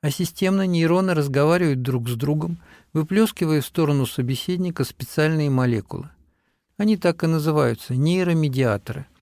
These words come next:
то есть созданные для общения между нейронами. Еще их называют нейротрансмиттерами. Место, в которое они выплескиваются, именуется синаптической щелью,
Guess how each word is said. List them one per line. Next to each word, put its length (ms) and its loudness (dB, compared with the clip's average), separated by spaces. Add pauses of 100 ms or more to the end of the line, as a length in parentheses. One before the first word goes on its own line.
(380)
то 80 -2
есть 180 0
созданные 580 0
для 180 0
общения 460 -2
между 340 -2
нейронами. 600 -2 (500)
Еще 220 -2
их 160 -2
называют 520 2
нейротрансмиттерами. 1400 0 (680)
Место, 360 0
в 80 -6
которое 520 4
они 240 2
выплескиваются, 960 0
именуется 540 2
синаптической 840 -4
щелью, 480 -6